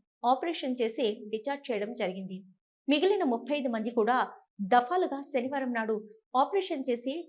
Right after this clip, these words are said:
డిశ్చార్జ్ చేయడం జరుగుతుంది. ఈ సందర్భంగా ఖండే ఆనంద్ గురూజీ మాట్లాడుతూ,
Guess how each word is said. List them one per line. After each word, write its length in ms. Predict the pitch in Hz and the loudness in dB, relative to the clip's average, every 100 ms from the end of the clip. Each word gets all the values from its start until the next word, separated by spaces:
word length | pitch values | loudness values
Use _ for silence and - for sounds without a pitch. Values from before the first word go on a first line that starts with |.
| 202 | -8
డిశ్చార్జ్ 380 | 233 302 294 - | -8 -10 -10 -6
చేయడం 220 | 208 220 226 | -6 -4 -2
జరుగుతుంది. 480 | 185 202 202 196 185 - _ _ _ | -2 -4 -6 -8 -10 -12 _ _ _
ఈ 40 | 220 233 | -8 -6
సందర్భంగా 460 | 220 214 208 226 214 | -4 -6 -4 -4 -4
ఖండే 260 | - 220 262 240 | -6 -4 -4 -4
ఆనంద్ 260 | 214 214 202 | -4 -6 -4
గురూజీ 320 | 196 208 208 233 196 | 0 0 -2 -6 -6
మాట్లాడుతూ, 460 | 185 196 190 302 | -6 -6 -6 -4